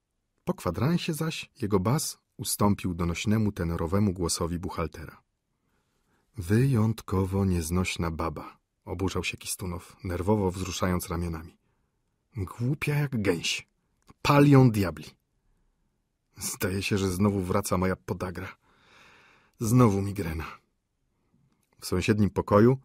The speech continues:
Aleksy Mikołajewicz, wreszcie zupełnie wyczerpany, uderzył palcem w stół,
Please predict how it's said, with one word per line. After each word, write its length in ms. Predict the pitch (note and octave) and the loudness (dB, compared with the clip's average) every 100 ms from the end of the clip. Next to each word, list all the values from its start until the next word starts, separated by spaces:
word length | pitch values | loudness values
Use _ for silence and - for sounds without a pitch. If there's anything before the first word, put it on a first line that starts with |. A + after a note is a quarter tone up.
| _ _ _ _ | _ _ _ _
Aleksy 360 | G2 G#2+ - G2 | 4 4 4 -2
Mikołajewicz, 760 | F2+ F2+ E2+ F2+ G2 F#2+ - - | 0 0 2 2 0 -4 -8 -6
wreszcie 440 | F2 F2+ - E2+ | -2 -2 -4 -6
zupełnie 480 | E2 - A#2 G2+ F2 | -4 4 6 6 2
wyczerpany, 580 | E2+ F2+ - A2 A2 G#2+ _ _ - | -2 -4 2 4 4 0 _ _ 0
uderzył 400 | A2+ G#2+ F#2+ E2+ | 6 6 6 2
palcem 380 | G2 F2+ F2 | 0 0 -4
w 40 | - | 0
stół, 300 | - A3+ | 6 6